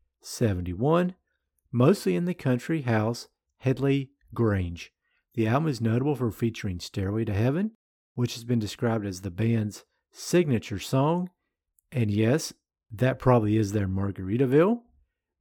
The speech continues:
Moving on. Wikipedia also had this to say about the commercial and critical success of Led Zeppelin four. "It is their best-selling album,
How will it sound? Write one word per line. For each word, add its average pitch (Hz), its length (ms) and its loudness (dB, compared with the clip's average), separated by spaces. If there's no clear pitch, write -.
Moving 104 360 2
on. 160 340 2
Wikipedia 139 640 2
also 123 320 0
had 113 140 0
this 107 160 -4
to - 100 -12
say 110 260 -4
about 107 280 -4
the 110 80 -10
commercial 120 540 -4
and 110 120 -4
critical 165 400 0
success 165 640 -4
of 98 140 -8
Led 95 240 -4
Zeppelin 92 320 -6
four. 170 400 0
"It 131 140 4
is 110 80 0
their 98 160 -2
best-selling 160 720 0
album, 120 400 -2